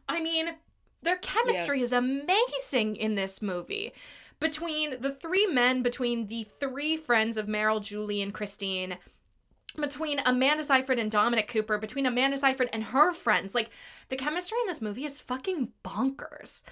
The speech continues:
Speaker 1: Like, I genuinely believe all of these people the whole movie. I was so impressed.
Speaker 2: Oh my gosh. I mean, Donna, anytime that she's talking with her friends, I'm like, "That's the type of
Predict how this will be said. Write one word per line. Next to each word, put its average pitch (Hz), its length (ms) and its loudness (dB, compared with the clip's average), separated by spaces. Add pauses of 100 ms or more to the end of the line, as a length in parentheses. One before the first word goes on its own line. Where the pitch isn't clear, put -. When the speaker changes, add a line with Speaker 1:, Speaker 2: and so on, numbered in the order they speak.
Speaker 1:
Like, 254 200 4
I 311 160 6
genuinely 277 600 2
believe 214 500 -2 (100)
all 202 280 0
of 208 160 -4
these 190 220 -6
people 247 460 -4
the 208 200 0
whole 185 360 -4
movie. 170 580 -8 (120)
I 220 140 10
was 226 260 0
so 220 640 2
impressed. - 760 -4 (580)
Speaker 2:
Oh 233 120 0
my 190 120 -4
gosh. 180 380 -2
I 226 40 -4
mean, 226 280 2
Donna, 285 580 2
anytime 254 600 0
that 208 100 -2
she's 220 260 -4
talking 202 360 -4
with 208 120 -4
her 190 120 -2
friends, 185 440 -6
I'm 214 140 -4
like, 165 280 -2
"That's 269 220 2
the 494 140 2
type 415 320 -2
of - 60 -4